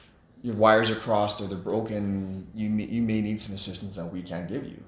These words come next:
And I think that's really important. Um, exposure therapy for me works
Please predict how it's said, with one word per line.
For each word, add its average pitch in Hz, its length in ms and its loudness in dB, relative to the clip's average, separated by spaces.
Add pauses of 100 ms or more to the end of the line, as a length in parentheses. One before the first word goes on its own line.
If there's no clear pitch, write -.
(180)
And 92 380 -4
I 107 100 4
think 117 160 -2
that's 104 260 2
really 110 200 0
important. 98 580 -2 (540)
Um, 95 560 -2 (680)
exposure 151 340 4
therapy 143 360 6
for 98 120 -6
me 143 560 0
works - 640 -2